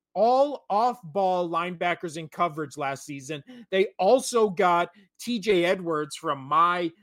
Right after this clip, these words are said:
Philadelphia Eagles, who was ranked eighth in pass coverage. So they got two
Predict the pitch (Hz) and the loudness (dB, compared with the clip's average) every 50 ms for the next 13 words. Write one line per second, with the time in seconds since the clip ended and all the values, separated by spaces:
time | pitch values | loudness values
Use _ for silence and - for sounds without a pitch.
0 | _ _ - 190 180 175 160 170 170 160 - 165 147 151 185 185 196 208 175 165 | _ _ -6 -4 -4 -2 -2 -2 -4 -4 -6 -10 -12 -12 -12 -10 -12 -12 -8 -8
1 | 170 151 - - 175 175 170 147 127 135 127 147 170 180 175 165 147 _ - _ | -8 -8 -8 -10 -10 -8 -8 -8 -10 -14 -10 -6 -6 -6 -6 -6 -10 _ -20 _
2 | _ _ - 190 208 226 214 185 - - - _ _ _ _ _ - 175 170 165 | _ _ -4 -4 -2 -2 -4 -8 -10 -14 -20 _ _ _ _ _ -10 -8 -8 -8
3 | - - 160 156 147 147 - - - 170 151 131 156 156 156 143 - - 175 160 | -6 -4 -2 -2 -2 -2 -4 -4 -2 -2 -2 0 -2 -6 -4 -6 -4 -2 -2 0
4 | 156 165 160 165 190 196 190 190 - - - - 233 254 262 269 277 277 254 | 0 -2 2 4 4 4 4 4 -2 -12 -8 -6 -4 -2 -2 -2 -4 -4 -8